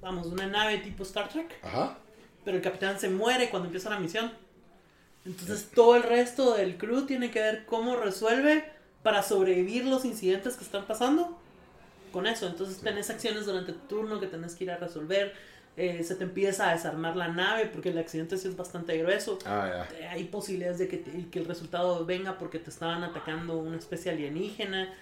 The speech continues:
Speaker 1: Se te empiezan a infiltrar a la nave y ahí vas,
Speaker 2: Y es
Speaker 1: vamos.
Speaker 2: cooperativo siempre.
Speaker 1: Es cooperativo,
Speaker 2: Ah, ya.
Speaker 1: mientras vas reparando el, el,
Speaker 2: Y no tiene
Speaker 1: el
Speaker 2: elemento
Speaker 1: Warcore.
Speaker 2: de, elemento de traidor como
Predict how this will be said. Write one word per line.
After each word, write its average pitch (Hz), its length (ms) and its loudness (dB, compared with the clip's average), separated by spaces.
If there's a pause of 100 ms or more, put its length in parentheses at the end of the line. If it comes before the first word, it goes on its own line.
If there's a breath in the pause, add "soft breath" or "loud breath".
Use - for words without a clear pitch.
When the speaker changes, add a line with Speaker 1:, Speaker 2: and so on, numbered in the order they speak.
(160 loud breath)
Speaker 1:
Se 165 100 -16
te 180 80 0
empiezan 175 260 -2
a 175 40 -4
infiltrar 170 420 -4
a - 20 0
la 175 120 0
nave 202 360 -2
y 175 60 0
ahí 180 100 2
vas, 208 200 2
Speaker 2:
Y - 0 -
es 214 40 -2 (120)
Speaker 1:
vamos. 208 100 10
Speaker 2:
cooperativo 147 540 4
siempre. 123 160 4
Speaker 1:
Es 123 100 0
cooperativo, 202 540 6
Speaker 2:
Ah, 220 40 2
ya. 202 60 2
Speaker 1:
mientras 190 380 0
vas 185 160 0
reparando 180 520 0
el, 151 440 -2
el, 156 280 -4
Speaker 2:
Y - 60 -2
no 127 100 0
tiene 143 220 2
Speaker 1:
el 135 80 4
Speaker 2:
elemento 135 340 4
Speaker 1:
Warcore. 165 360 8 (140)
Speaker 2:
de, 98 60 -10
elemento 117 300 -2
de 139 80 6
traidor 110 520 2
como 92 400 -4